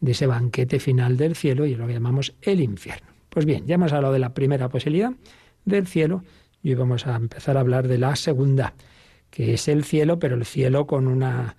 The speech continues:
sala de espera previa que llamamos el purgatorio. Entramos en un apartado que comienza en el número mil treinta, son tres números, mil treinta, mil treinta y uno y mil treinta y dos, y que se titula así, La purificación final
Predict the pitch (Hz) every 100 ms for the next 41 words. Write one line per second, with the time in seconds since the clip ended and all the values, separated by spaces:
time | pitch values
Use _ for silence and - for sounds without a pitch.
0 | - _ - 143 135 127 131 - 135 131
1 | 131 139 120 131 - - - _ 147 131
2 | 120 117 123 - - 156 180 214 - _
3 | - 147 147 139 127 113 - - - -
4 | _ 127 123 147 135 120 - - 160 127
5 | 131 135 156 - 208 233 294 - - _
6 | _ - 135 131 127 139 131 127 120 123
7 | 135 120 117 139 139 160 165 175 180 180
8 | 226 - 131 123 180 185 202 214 - -
9 | - 127 123 156 185 202 196 196 131 123
10 | 127 127 123 127 151 175 175 120 117 120
11 | 143 151 175 202 214 240 - - - _
12 | _ 156 - 123 131 127 117 147 131 -
13 | 123 127 123 - 143 135 131 143 131 127
14 | - 156 170 - 208 170 139 147